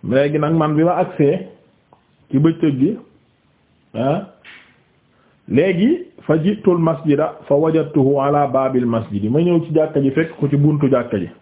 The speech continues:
Qaala al aana hiina qadim, mu ne ko léegi nga agsi.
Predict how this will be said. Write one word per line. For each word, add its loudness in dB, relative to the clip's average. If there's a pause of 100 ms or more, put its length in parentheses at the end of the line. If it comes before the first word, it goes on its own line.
(800)
Qaala 0
al 2
aana -2 (240)
hiina 0
qadim, 2
mu 2
ne 2
ko 0
léegi 2
nga 2
agsi. -6